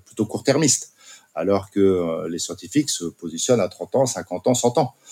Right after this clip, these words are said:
Donc, comment faire coïncider la parole scientifique de mo-, moyen, voire plutôt long terme et très long terme, à une parole politique qui, elle, est beaucoup plus court-termiste ? Euh, ça, c'est un des, un des premiers éléments, à mon avis, euh,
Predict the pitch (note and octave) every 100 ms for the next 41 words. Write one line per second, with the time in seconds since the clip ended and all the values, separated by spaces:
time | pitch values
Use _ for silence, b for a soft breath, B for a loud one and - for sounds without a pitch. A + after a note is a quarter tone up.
0 | b b - F#2 - A2+ B2 A#2 - -
1 | - B2 A#2+ A2 A#2+ C3 B2+ G#2+ F2+ A2
2 | A2+ A2+ A#2 A2+ A2+ - C#3 B2 G2 F#2
3 | F#2 G2 F#2+ F#2 G#2 A2+ G#2 D#2+ - -
4 | F#2 F#2 B2 B2+ C3 C3+ G2+ F#2+ G2 -
5 | G2+ F#2 F#2+ E3 E3+ B2+ - F#2+ F#2+ G2
6 | F#2+ F#2+ F2+ F2+ E3 C#3 G2 B2 C#3 F#2+
7 | F2+ F#2 F2 - - C3 - - C3 B2+
8 | A#2+ - _ _ _ _ _ F2 E2 E2
9 | - B2 - F#2+ F2 F2 E2+ E2+ D#2 E2+
10 | - F#2+ F2+ E2 F2 F#2 G#2+ E2+ E2 D#2+
11 | F#2+ G2 E2+